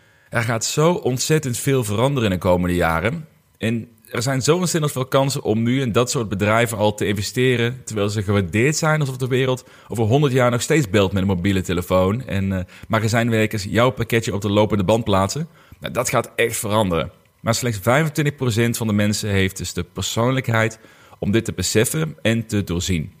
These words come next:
Dus we, zeg ik even, zijn sowieso al in de minderheid als het hierom aankomt. En in een wereld waarin de pessimisten regeren,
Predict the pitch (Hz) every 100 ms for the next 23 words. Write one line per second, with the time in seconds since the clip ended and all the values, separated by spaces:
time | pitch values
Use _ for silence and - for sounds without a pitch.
0 | _ _ - _ 127 143 - - 90 101
1 | 127 170 127 123 123 123 123 143 - 120
2 | 117 101 123 120 131 127 120 107 - -
3 | 113 107 120 127 90 82 78 - - 85
4 | 87 82 80 - - - _ _ - -
5 | _ 135 143 135 151 165 151 135 131 131
6 | 123 117 123 - 117 135 - 110 107 135
7 | 139 135 143